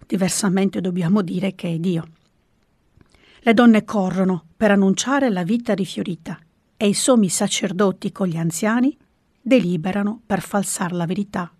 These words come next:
e rifiutare il Messia. Le donne sono aperte alla novità della risurrezione.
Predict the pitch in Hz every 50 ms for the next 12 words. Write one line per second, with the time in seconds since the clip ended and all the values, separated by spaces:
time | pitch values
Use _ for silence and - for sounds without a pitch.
0 | _ _ 202 202 - 202 - - 220 196 - 196 170 - 190 175 175 170 - -
1 | - - 233 208 - _ _ _ _ _ _ _ _ _ _ _ _ _ _ _
2 | _ _ - - - - - - - - - 196 247 247 240 214 - - 226 202
3 | 196 190 190 - 196 175 175 170 165 - _ - 185 180 175 170 170 170 180 180
4 | 165 185 180 - 185 185 165 185 170 180 - - 160 - 190 - 175 - - -
5 | - - 196 190 -